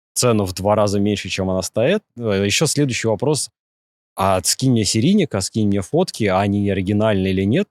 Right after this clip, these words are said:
Я че-то каждый раз удивлялся и думал: «Чуваки, ну че вы так паритесь? Давайте о цене договоримся».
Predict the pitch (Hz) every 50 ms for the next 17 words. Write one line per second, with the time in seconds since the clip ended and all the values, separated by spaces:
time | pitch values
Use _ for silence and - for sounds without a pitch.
0 | _ - - 87 - - 160 - - 147 - - - - 127 95 95 113 117 135
1 | 127 - 110 95 101 98 104 131 170 185 - - 110 92 98 127 139 107 90 82
2 | - - 107 117 - - 139 95 - - 147 175 190 - 123 - _ - - 123
3 | 95 85 - 69 71 80 92 120 143 - 139 120 - - 120 123 123 117 92 101
4 | 85 - 92 92 101 135 202 226 - - 95 82 -